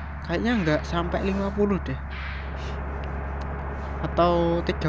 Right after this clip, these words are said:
puluhan lah ya. Yang penting itu lancar dulu, teman-teman. Kalau masalah F P S semut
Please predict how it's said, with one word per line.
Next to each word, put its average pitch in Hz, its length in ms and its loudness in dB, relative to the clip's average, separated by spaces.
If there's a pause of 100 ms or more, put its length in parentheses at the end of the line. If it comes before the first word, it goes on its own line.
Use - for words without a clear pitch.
puluhan 170 400 2
lah 143 320 0
ya. 139 100 -4 (760)
Yang 147 160 2
penting 170 200 2 (120)
itu 226 80 0
lancar 170 560 2
dulu, 156 240 2
teman-teman. 139 480 2 (960)
Kalau 151 240 2
masalah 147 400 2
F 151 160 -2
P - 160 0
S - 160 -2
semut 170 240 4